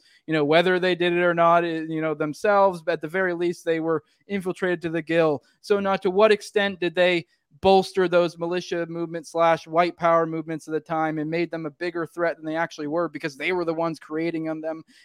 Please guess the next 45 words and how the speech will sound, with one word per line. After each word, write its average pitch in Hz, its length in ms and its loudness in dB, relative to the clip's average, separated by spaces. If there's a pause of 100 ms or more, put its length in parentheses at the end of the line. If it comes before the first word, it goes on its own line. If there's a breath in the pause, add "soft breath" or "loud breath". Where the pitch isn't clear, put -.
and, 156 160 -4
and, 156 320 -4
you 175 100 -4
know, 156 80 2
growing 165 420 6
its - 120 -8
ranks? 165 480 -2 (240 soft breath)
And 170 100 -6
then 170 120 0
how 185 240 4
is 175 100 0
that 175 220 2
carried 175 300 0
forth 170 340 -2
through 160 200 -4
history? 175 500 -2
And 160 80 -2
then 156 80 -4
now 170 160 0
you 175 120 -2
have 165 220 2
things 170 240 -6
like 160 180 -2 (240 soft breath)
Michigan 185 600 -2
doing 170 160 -4
the 160 100 -6
same 175 340 -6
exact 170 420 -2
thing. 170 200 -6
And 160 80 -6
now 165 160 0
how 165 160 4
does 175 180 2
that 214 200 4
affect 180 340 -2
per-, 165 160 -8
uh, 156 240 -4
perception? 143 580 -10 (300 soft breath)
You 151 80 -10
know, 151 220 4 (220 soft breath)
how 156 180 8
does, 175 320 2
uh, 180 340 6
you 190 80 -4
know, 180 220 0